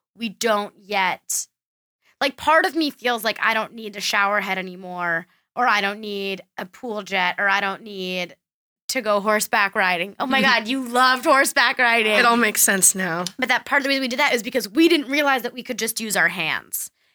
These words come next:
Speaker 1: And, like, now I'm just, like, so good with my hands that it's like, why go to the effort? But I agree, we should spice it up, 'cause then it's, like, too easy. You fall into an orgasmic rut of, like, this one thing makes you come very easily, and then you just do that.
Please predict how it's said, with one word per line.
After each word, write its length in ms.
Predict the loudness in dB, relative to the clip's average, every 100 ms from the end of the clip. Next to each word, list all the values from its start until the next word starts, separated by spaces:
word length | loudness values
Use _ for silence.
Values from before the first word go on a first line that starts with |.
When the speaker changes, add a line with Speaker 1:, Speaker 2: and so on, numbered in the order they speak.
| _ -2
Speaker 1:
And, 200 | 0 2
like, 360 | 2 2 -2 -6
now 400 | 0 4 6 6
I'm 200 | 4 2
just, 180 | -2 0
like, 160 | 0 -2
so 580 | -2 0 2 4 4 4
good 240 | 2 2
with 220 | 0 -2
my 160 | -2 -2
hands 720 | 0 2 2 2 0 -6 -14 _ _ -8
that 80 |
it's 100 | -2 -2
like, 200 | -2 -10
why 320 | -2 2 2 2
go 160 | 0
to 80 | 0
the 180 | -2 -4
effort? 520 | -8 -6 -10 -8 -14 _ _ _ _
But 120 | -2 0
I 80 |
agree, 320 | 0 0 0 0
we 100 | -2
should 340 | -2 0 0
spice 380 | -2 -2 -2 -2
it 60 | -2
up, 180 | -2
'cause 140 | -4 -6
then 140 | -4
it's, 100 | -2
like, 220 | -4 -4
too 180 | -6 -8
easy. 220 | -8 -10
You 100 | -12
fall 240 | -6 -2 -2
into 160 | -4
an 60 | -4
orgasmic 480 | -2 0 -2 -2 -6
rut 220 | -2 -2 -2
of, 120 | -6
like, 220 | -4 -4 -6 -20 _ -2
this 240 | -2 -2
one 380 | 0 0 2 2
thing 240 | 0 0
makes 240 | -2 -6 -8
you 40 |
come 360 | -2 0 0 0
very 240 | 0 0
easily, 500 | -2 -2 2 2 2
and 160 | -2 -4
then 100 | -6
you 60 |
just 180 | -6 -6
do 140 | -6
that. 180 | -6 -6